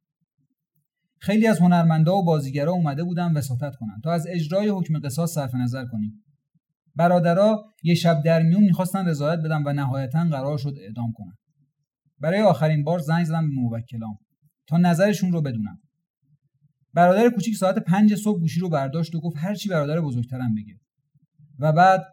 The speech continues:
هر دو نفر گوشیاشون رو خاموش کردن و من منتظر بودم ببینم چه اتفاقی میفته. و برادرها منتظر بودن تا من خبر اعدام رو بهشون بدم. ساعت پنج و نیم صبح بود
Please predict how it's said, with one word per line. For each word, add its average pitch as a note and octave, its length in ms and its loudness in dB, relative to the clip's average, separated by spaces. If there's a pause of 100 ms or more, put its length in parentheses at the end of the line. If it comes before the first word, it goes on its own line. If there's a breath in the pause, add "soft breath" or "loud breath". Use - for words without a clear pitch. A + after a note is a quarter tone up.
(200)
هر D#3 220 0
دو D3+ 120 0
نفر D3 440 -2
گوشیاشون C#3 600 -8
رو D3+ 80 -4
خاموش C#3+ 420 -4
کردن C3+ 340 -6
و B2+ 80 -8
من D3+ 180 -2
منتظر B2+ 500 -4
بودم D3+ 380 -6 (320 soft breath)
ببینم C#3 520 -4
چه C#3 200 -8
اتفاقی A2+ 440 -14
میفته. G#2+ 300 -18 (880)
و C#3+ 100 -4
برادرها D#3+ 600 2 (180 loud breath)
منتظر E3+ 460 4
بودن G3+ 220 -2
تا E3 160 2
من F3+ 180 2
خبر E3 340 0
اعدام E3+ 500 -4
رو E3 80 -2
بهشون A#2+ 380 -4
بدم. G2 200 -12 (1500)
ساعت G3 300 2
پنج F#3 240 2
و D#3+ 40 2
نیم F3+ 160 4
صبح D#3+ 360 -4
بود - 160 -18